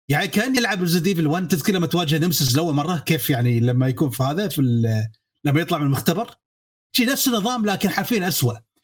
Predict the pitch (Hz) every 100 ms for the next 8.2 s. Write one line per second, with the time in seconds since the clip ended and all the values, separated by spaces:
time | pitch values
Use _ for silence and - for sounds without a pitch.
0 | _ _ - 160 269 320 320 302 294 170
1 | - 262 277 233 254 - 233 - 254 190
2 | - 214 - - - 127 147 160 196 185
3 | 175 196 147 175 135 117 113 151 143 160
4 | - 240 147 98 _ _ _ _ _ _
5 | _ _ _ 170 269 294 - 302 262 196
6 | - 254 175 220 240 226 180 208 190 196
7 | - 202 185 151 170 247 - 202 240 254
8 | 262